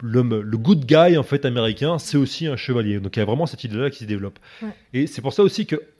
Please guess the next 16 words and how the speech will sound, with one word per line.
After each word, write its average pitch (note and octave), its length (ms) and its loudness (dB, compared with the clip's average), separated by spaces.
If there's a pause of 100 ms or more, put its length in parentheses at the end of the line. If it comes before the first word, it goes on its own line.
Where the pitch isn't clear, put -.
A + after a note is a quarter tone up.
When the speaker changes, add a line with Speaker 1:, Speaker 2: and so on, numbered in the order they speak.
(100)
Speaker 1:
en F#3+ 120 4
parallèle F3 500 4
du B2+ 100 -2
roman D3 280 2
de C3+ 40 -4
Twain, G3+ 300 -6
en C#3+ 80 -6
fait, F3 240 -10
hein, F3 240 -8
qui, A2 300 -6
euh, G#2 260 -2 (480)
qui, G#2+ 160 -12
qui - 160 -16
est B2 60 -4
très D3+ 300 0
adapté, E3+ 500 0